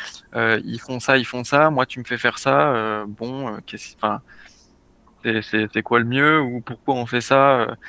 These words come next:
Tu sais, il y a une crédibilité. Pendant, pendant quelques secondes, tu perds un peu de crédibilité auprès du client. Après, tu lui expliques, et cetera. Mais, euh, il, il remet en,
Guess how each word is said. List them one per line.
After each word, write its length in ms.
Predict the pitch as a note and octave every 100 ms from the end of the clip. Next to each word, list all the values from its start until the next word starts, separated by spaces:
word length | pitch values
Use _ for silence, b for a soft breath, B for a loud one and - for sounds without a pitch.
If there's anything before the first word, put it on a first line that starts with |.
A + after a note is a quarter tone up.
| B B - -
Tu 60 |
sais, 120 | D3+ - B B -
il 180 | - -
y 80 | B2+
a 80 | C#3
une 100 | C#3
crédibilité. 800 | - D#3 D3 D3 D3 C#3+ E3 D#3+ _ _ _ _ _ _ _ _
Pendant, 240 | D#3 D#3+ D#3+ A#2+ - - - _
pendant 180 | - C#3+
quelques 280 | D3 D#3+ D#3+
secondes, 280 | E3+ F3 E3
tu 120 | C3+
perds 240 | A#2 D3+ C#3
un 120 | C3+
peu 100 | D3+
de 60 |
crédibilité 640 | - C#3+ B2+ C3 C3+ C3 C#3+
auprès 260 | B2 C3
du 100 | B2
client. 420 | - C#3 C#3+ F#3+ -
Après, 280 | - - C#3+
tu 200 | - A#2+
lui 120 | A#2
expliques, 320 | A2+ - B2+
et 60 | A#2
cetera. 380 | - C3+ C#3+ F#3 B B B B -
Mais, 300 | C3 D3+ D#3
euh, 420 | B2 A#2 A#2 A#2+ B B B B B B
il, 120 | C3 -
il 140 | C3+
remet 300 | B2+ D3+ D#3
en, 180 | D3+ C#3